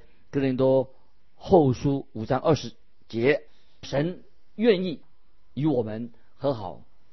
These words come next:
我们看到亚哈水鲁王发表了掠盗谕旨他的旨意。接下来我们看十三、十四节，抄录这谕旨，颁行各省，宣告各族，使犹大人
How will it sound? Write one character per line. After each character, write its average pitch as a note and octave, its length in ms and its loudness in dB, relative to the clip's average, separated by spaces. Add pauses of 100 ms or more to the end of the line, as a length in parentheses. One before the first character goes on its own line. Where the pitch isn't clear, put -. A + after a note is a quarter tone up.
(240)
我 A#2 60 -6
们 C3 100 -4
看 C3+ 140 0
到 B2 160 2
亚 A2+ 100 0
哈 C3 140 0
水 C3 120 -2
鲁 A#2 160 -4
王 G#2 280 -2 (460)
发 C3 260 0
表 G2 260 -4
了 G2+ 220 -4 (400)
掠 A3 260 4
盗 C#3+ 320 4 (220)
谕 A#3+ 200 2
旨 G#2 320 -10
他 D#3+ 120 -2
的 C3 100 0
旨 A2 220 -6
意。 C#3 220 -6 (280)
接 C#3 120 -4
下 C3 100 -2
来 B2 80 -2
我 A2+ 60 -2
们 A#2+ 120 -8
看 B2+ 180 -2
十 A#2+ 160 -12
三、 C3+ 280 -4
十 G#2 100 -14
四 C3+ 220 -10
节， A2 320 -4 (580)
抄 G3+ 320 6
录 G3+ 240 4
这 D#3+ 300 2
谕 E3+ 320 -6 (120)
旨， A2 380 -10 (480)
颁 F#3 300 2
行 B2 340 -6
各 D3+ 200 2
省， E2 320 -6 (260)
宣 G3+ 320 4
告 E3 220 8
各 D3 220 4
族， A#2 460 -4
使 - 220 -8
犹 B2 160 2
大 D3+ 140 8
人 A#2 280 0